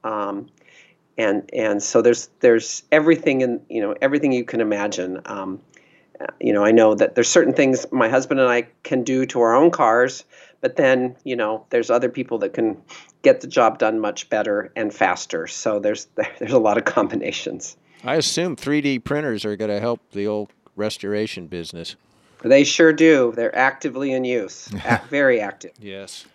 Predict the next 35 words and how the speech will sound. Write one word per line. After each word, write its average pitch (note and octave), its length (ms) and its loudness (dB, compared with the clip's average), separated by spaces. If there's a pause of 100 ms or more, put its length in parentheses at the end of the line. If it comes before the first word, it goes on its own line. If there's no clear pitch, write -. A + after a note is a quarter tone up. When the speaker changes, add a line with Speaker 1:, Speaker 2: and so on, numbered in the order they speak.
(180)
Speaker 3:
I A2+ 80 0
wanted C3+ 300 0
to A#2 80 -2
remind A#2 420 -2
our A2 140 4
listeners A2+ 460 -2
that G2 160 -4
we're G#2 200 -6 (580)
speaking B2 540 -8
with, G#2+ 240 -6
uh, G2+ 160 -8
Sandra A2 420 -8
Button, G#2 440 -2
the G2 220 -6 (360)
chairman, G#2+ 600 -2
thirty-six A#2+ 840 -4
year, A2+ 240 0
thirty-five B2 720 0
year, G#2+ 320 0 (320)
um, G2 400 -4
with G#2 140 -4
actual G#2+ 380 -4
shows, A#2 600 0
uh, F#2+ 240 -6
at F#2 180 -8
the G2 80 -10
Concours G#2 440 -4
d'Elegance G2 760 -4 (320)
and F#2+ 580 -6
the F#2+ 380 -6
other G#2 300 0
affiliated G2+ 600 -2
events. G#2+ 420 -4
And G2 240 -6
the, G2+ 300 -6